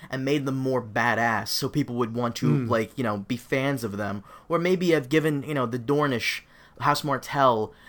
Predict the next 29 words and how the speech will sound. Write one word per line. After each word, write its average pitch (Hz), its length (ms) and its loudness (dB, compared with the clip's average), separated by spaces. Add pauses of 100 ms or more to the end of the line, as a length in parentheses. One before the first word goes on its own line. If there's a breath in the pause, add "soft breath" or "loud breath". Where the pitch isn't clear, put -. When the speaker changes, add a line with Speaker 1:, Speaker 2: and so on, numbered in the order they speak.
Speaker 1:
better 147 400 4
scenes 135 420 -2
back 117 240 -2
in 120 100 -6
season 117 320 -4
five 117 300 0
when 110 160 -4
they 123 180 0
appeared 104 520 -4 (320 loud breath)
and, 117 280 0
you 131 80 -2
know, 117 160 2
given 131 240 -2
us 127 180 -4
more 123 220 0
with 117 200 -2
them 127 260 2
to 127 80 -6
make 110 220 -4
them 127 260 0
more 120 220 -2
badass 107 680 0
instead 120 220 -4
of 104 80 -8
pathetic 120 480 -2
and 110 80 -14
kind 127 180 -4
of 98 100 -6
lame. 107 400 -6